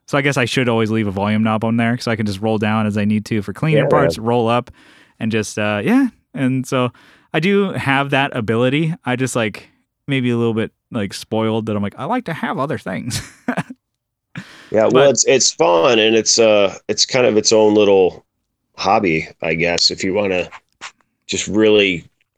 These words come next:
Speaker 2: get into it, and that's, like, your thing, you know? You're, like, dabbling in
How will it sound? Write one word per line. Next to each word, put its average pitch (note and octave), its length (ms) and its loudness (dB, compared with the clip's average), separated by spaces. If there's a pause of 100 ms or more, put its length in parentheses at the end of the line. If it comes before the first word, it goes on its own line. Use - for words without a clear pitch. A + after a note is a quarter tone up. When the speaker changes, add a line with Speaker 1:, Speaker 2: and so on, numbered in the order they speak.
(180)
Speaker 2:
get G#2 200 2
into F#2+ 240 2
it, F#2+ 200 2
and E2+ 320 -6 (540)
that's, G#2 220 -2
like, G#2 200 0
your G#2 80 0
thing, G2 360 2
you E2+ 100 0
know? F#2 380 -2
You're, F2 180 -4
like, F2+ 300 -4 (720)
dabbling G2+ 520 2
in F2+ 320 0